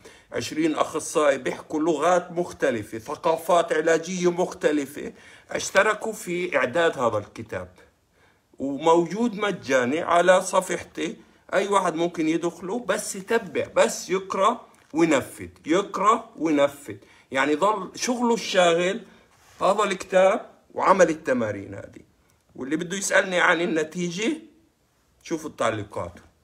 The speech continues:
هي اللي بتعطيكم النتيجة. هلا هاي شغلة. الشغلة الثانية، عرك النساء والتهاب العصب الوركي وضعف العصب الوركي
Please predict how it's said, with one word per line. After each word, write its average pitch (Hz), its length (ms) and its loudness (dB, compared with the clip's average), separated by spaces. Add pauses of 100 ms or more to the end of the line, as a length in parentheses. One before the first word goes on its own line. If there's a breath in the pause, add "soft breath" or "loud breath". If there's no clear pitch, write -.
(340)
هي 151 80 -4
اللي 160 120 -2
بتعطيكم 107 520 -8
النتيجة. 95 500 -12 (640 soft breath)
هلا 139 280 0
هاي 156 100 2
شغلة. 101 320 -4
الشغلة 143 380 -4
الثانية، 101 500 -4 (1800 soft breath)
عرك 170 360 0
النساء 165 680 0 (180)
والتهاب 113 520 -2
العصب 143 400 -4
الوركي 143 680 -4 (360 loud breath)
وضعف 98 440 -6
العصب 143 460 -2
الوركي 143 680 -2